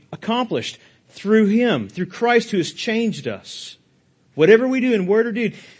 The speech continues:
this should be done under Christ's lordship. And he's telling us here that when our, when our hearts, if you go back and read the previous text,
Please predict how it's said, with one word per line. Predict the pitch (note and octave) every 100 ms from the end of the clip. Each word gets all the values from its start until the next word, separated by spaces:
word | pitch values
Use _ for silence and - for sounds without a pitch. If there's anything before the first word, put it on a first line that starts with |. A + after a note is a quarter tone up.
| -
this | D3+ A3
should | - B3+
be | B3
done | F#3+ G#3+ G#3+
under | F#3 F#3 F3
Christ's | - - F#3+ F#3+ F#3+ - - -
lordship. | D#3 E3+ F#3+ F#3 - A#2+ - _ _ _ _ _ _ _ _ _ _ -
And | D#3
he's | D3+
telling | B3+ C#4+ C#4
us | F#3 -
here | F#3+ F#3 - - F3+
that | E3+ -
when | G#3 G#3+
our, | F#3+ - -
when | G#3+
our | D#3+
hearts, | C#3+ A#3 D4 G3
if | E3
you | E3+
go | F#3+
back | F3 G#3 B3+ B3
and | F#3+
read | A3+ A#3+
the | E3
previous | - A#3 G#3 E3+ -
text, | B3 C4 D#3+